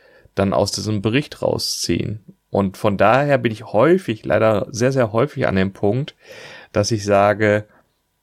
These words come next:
wir müssen wahrscheinlich umbauen und wir müssen schauen,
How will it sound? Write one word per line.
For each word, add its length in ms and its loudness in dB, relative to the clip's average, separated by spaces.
wir 180 0
müssen 360 0
wahrscheinlich 840 0
umbauen 920 0
und 380 -2
wir 100 2
müssen 560 0
schauen, 880 0